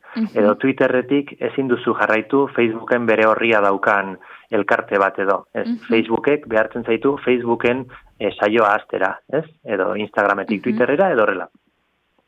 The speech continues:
Speaker 2: Hemen ze gertatzen da, Mastodon baldin bada adibidez, e, Twitterren alternatiba, Mastodon txiki asko daude munduan,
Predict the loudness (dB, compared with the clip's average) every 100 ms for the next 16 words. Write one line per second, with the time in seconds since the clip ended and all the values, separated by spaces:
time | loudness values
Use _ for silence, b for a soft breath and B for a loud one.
0 | -8 -2 -2 2 0 2 -2 0 -2 -4
1 | B B B B B -2 0 0 0 2
2 | 0 0 0 2 4 2 2 2 0 -4
3 | -4 -2 0 0 -2 -4 -8 b b _
4 | -4 -2 0 -2 0 -2 0 -2 0 0
5 | 0 -2 -6 _ _ _ b b b -2
6 | 0 0 0 -4 -4 -2 0 -2 -2 0
7 | 0 0 0 -4 -4 -4